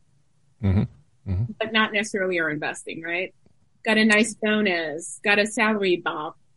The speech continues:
Speaker 2: great, upgraded the car, upgraded the wardrobe, forgot to increase the contribution.
Speaker 1: Yeah.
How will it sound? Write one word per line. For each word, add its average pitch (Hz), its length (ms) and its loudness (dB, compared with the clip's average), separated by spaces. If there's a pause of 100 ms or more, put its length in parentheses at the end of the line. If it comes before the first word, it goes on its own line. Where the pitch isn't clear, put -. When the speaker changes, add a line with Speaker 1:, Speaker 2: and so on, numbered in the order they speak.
(540)
Speaker 2:
great, 208 600 4 (160)
upgraded 214 880 0
the 202 80 -4
car, 208 580 2
upgraded 208 540 2
the 202 80 -2
wardrobe, 190 840 0 (1080)
forgot 214 400 2 (120)
to - 140 -6
increase 208 340 -2
the 190 100 -8
contribution. 175 800 -8 (220)
Speaker 1:
Yeah. 104 340 4